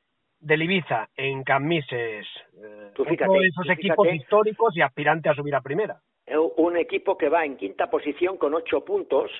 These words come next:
Speaker 2: ¿eh? Que ha,
Speaker 1: Ujú.
Speaker 2: ha ganado dos partidos, ha empatado dos y ha perdido uno, que ha marcado siete goles y cinco en contra, con un Ibiza que ha marcado seis goles y cinco en contra. O sea, ha, ha marcado un gol menos el Ibiza. Ante eso,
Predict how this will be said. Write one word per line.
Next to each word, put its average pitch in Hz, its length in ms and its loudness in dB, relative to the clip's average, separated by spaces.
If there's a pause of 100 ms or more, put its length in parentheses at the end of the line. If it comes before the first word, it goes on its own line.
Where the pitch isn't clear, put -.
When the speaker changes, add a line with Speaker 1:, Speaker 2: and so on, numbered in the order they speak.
Speaker 2:
¿eh? - 300 -6
Que 147 120 0
ha, 156 420 0
Speaker 1:
Ujú. 143 100 -6
Speaker 2:
ha 151 60 0
ganado 147 500 0 (300)
dos 147 200 -2
partidos, 175 560 0
ha 156 40 -4
empatado 147 480 0
dos 185 240 2 (140)
y 135 140 -2
ha 139 80 0
perdido 131 420 0
uno, 156 400 -2 (360)
que 139 120 -4
ha 143 40 -2
marcado 147 420 0
siete 156 320 -2
goles 156 340 0 (280)
y 110 280 -10
cinco 143 520 0
en 120 140 -4
contra, 180 440 -4
con 127 220 -2
un 160 140 0
Ibiza 160 460 -2 (280)
que 151 120 0
ha - 20 2
marcado 165 460 0
seis 160 280 -2
goles 175 280 2 (320)
y 135 140 -2
cinco 160 280 0
en 135 80 -2
contra. 185 320 -4
O 113 40 -2
sea, 139 160 -2
ha, 151 300 -2
ha 156 40 -2
marcado 170 320 -2
un 160 60 -6
gol 160 120 2
menos 170 320 -4
el 143 140 -2
Ibiza. 143 360 0 (280)
Ante 123 480 -2
eso, - 320 -6